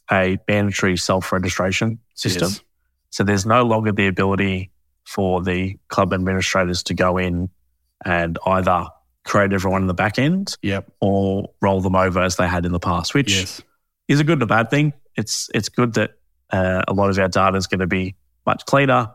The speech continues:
Speaker 1: We're not gonna have a hundred active players 'cause people from two thousand and seven are being rolled <laughs> over every year. However, um,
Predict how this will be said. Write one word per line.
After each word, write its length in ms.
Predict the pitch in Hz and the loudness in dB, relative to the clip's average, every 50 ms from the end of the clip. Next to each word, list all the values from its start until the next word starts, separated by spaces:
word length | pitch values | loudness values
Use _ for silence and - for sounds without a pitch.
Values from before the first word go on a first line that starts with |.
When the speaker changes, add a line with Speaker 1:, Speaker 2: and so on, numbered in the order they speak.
| _ - | _ -6
Speaker 1:
We're 100 | - 104 | -2 -2
not 120 | 104 98 - | -2 0 0
gonna 160 | 98 95 90 | -2 -2 0
have 380 | 92 98 95 95 90 - - - _ _ _ _ _ _ _ _ _ _ _ _ _ _ - | 0 0 0 0 -4 -6 -10 -14 _ _ _ _ _ _ _ _ _ _ _ _ _ _ -6
a 80 | 110 | -2
hundred 280 | 107 107 104 98 98 92 | -2 0 0 2 2 0
active 280 | 95 95 - 107 92 | 0 0 -2 -4 -4
players 400 | - - 101 101 101 101 101 95 | 0 0 2 2 2 2 0 -2
'cause 240 | - - 98 90 - | -2 -2 -2 -4 -4
people 340 | - - 110 104 - - 101 | -2 -2 -2 -2 0 -2 -4
from 340 | - - 95 90 90 92 92 - _ - | -2 -4 -4 -4 -4 -6 -8 -12 _ -4
two 140 | - 101 | -2 -2
thousand 320 | 90 95 92 95 92 98 95 | 0 2 0 0 0 0 -2
and 80 | 95 | -2
seven 280 | - - 107 104 104 98 | 0 2 2 2 2 0
are 80 | 95 92 | 0 0
being 240 | 87 95 92 92 92 | -2 -2 -2 0 0
rolled 240 | 95 92 92 95 101 | 0 0 0 2 0
<laughs> 140 | 107 107 | 0 0
over 140 | 123 120 107 | 0 0 2
every 220 | 101 95 98 98 107 | 2 2 2 2 2
year. 220 | 127 151 175 175 - _ _ _ _ _ _ _ _ _ _ _ | 2 2 0 -2 -6 _ _ _ _ _ _ _ _ _ _ _
However, 560 | - 98 95 101 104 98 95 95 95 92 95 - - _ _ _ _ _ | -2 0 2 2 2 2 2 2 2 0 -2 -4 -10 _ _ _ _ _
um, 460 | - 101 90 90 87 87 87 87 - | -2 -2 0 0 -2 -2 -4 -6 -8